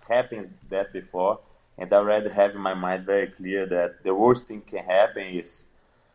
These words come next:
is like, uh, someone gets you in a submission,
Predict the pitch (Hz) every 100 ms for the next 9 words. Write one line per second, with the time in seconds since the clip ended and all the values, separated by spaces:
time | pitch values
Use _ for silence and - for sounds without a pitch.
0 | _ _ - 90 98 92 92 92 95 90
1 | 90 87 - 95 98 98 92 95 101 -
2 | 104 98 95 92 90 87 85 82 82 110
3 | 98 101 120 151 151